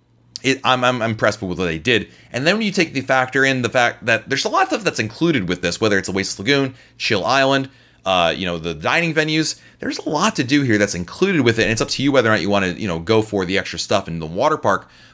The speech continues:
But I, I, I loved it. I really did enjoy it quite a bit, even more so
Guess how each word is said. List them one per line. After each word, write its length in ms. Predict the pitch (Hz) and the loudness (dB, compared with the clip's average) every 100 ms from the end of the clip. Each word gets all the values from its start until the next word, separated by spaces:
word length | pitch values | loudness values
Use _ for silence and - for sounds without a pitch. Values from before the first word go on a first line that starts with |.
| - | -2
But 200 | 147 - _ - | -2 -2 _ -2
I, 160 | 131 - 104 147 123 - | 0 0 0 0 -2 -2
I, 80 | |
I 20 | 123 | 2
loved 280 | 113 85 - | 2 0 -4
it. 80 | - | -4
I 120 | 87 | -2
really 360 | 95 123 139 127 | 0 0 0 2
did 180 | 117 | 0
enjoy 320 | 104 92 98 92 | 0 0 2 2
it 80 | |
quite 180 | 90 95 | 0 0
a 40 | 90 | 0
bit, 100 | 98 | -2
even 220 | 233 285 | -2 -2
more 340 | 151 156 185 | 0 0 0
so 340 | 175 165 160 | 2 2 0